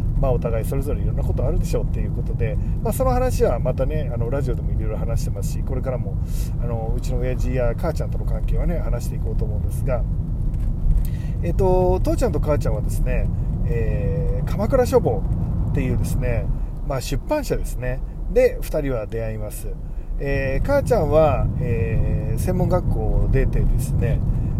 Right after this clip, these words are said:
えー、そのまま就職していったんですね。で、父ちゃんは、まあ、大学出てから就職したので、まあ、一歳差で父ちゃんの方が年上なんですが、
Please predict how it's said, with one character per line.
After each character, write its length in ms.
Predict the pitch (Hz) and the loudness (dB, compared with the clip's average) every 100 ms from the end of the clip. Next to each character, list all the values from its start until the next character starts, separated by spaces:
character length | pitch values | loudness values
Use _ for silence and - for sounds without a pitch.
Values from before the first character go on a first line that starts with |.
| 139 | 0
え 480 | - - - - - | 0 0 0 2 2
ー、 80 | - | 0
そ 220 | - 135 | 0 0
の 80 | 139 | 0
ま 120 | 131 | 0
ま 260 | - 123 | 2 2
就 240 | - - - | 2 0 0
職 260 | - - | 0 0
し 160 | - - | 0 0
て 80 | - | 2
い 100 | - | 2
っ 40 | - - - - - - | 2 0 0 0 0 -2
た 140 | 156 | -2
ん 80 | 151 | -2
で 80 | - | -2
す 80 | - | -2
ね。 200 | 151 147 - - - - - - | 0 0 0 0 0 -2 -2 0
で、 600 | 160 170 165 165 165 170 | 4 6 6 6 6 4
父 140 | - - | 2 2
ち 100 | 226 | 2
ゃ 60 | |
ん 40 | 226 | 2
は、 200 | 254 202 | 2 2
ま 160 | 175 | 2
あ、 60 | 156 | 2
大 200 | 143 143 | 2 0
学 180 | 135 - | 0 0
出 100 | 139 | 0
て 100 | 147 | 0
か 120 | 156 | 2
ら 200 | 143 139 | 2 2
就 300 | 143 - - | 2 0 0
職 420 | - - - - | -2 -2 -2 -2
し 80 | - | 0
た 100 | 131 | 0
の 140 | - - | 0 0
で、 260 | 120 - - - - - | 0 0 0 0 0 0
ま 60 | |
あ、 20 | 220 | 0
一 120 | 175 | 2
歳 280 | - 269 262 | 4 4 2
差 320 | - 254 240 | 0 2 2
で 160 | 233 | 2
父 160 | - 277 | 2 0
ち 100 | - | 0
ゃ 20 | |
ん 40 | 135 | 0
の 60 | |
方 60 | 120 | 0
が 80 | 110 | -2
年 260 | - - | -2 -2
上 100 | 170 | -2
な 120 | 170 160 | 0 0
ん 80 | |
で 80 | - | -2
す 200 | - - | -2 0
が、 240 | - 151 | 2 4